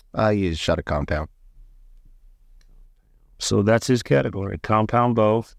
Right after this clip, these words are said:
Speaker 2: typical. So he would only be ranked against other bucks killed by that weapon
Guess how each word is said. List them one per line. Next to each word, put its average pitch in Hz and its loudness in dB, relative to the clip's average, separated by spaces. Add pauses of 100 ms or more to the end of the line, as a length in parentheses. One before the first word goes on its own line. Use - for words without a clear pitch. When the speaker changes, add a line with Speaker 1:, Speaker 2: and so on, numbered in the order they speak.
(240)
Speaker 2:
typical. 104 -6 (800)
So 110 -2 (100)
he 160 0
would 143 4
only 175 2
be 185 4
ranked 160 2
against 110 -4
other 127 2
bucks 120 2
killed 117 0
by 101 0
that 117 0
weapon 151 -2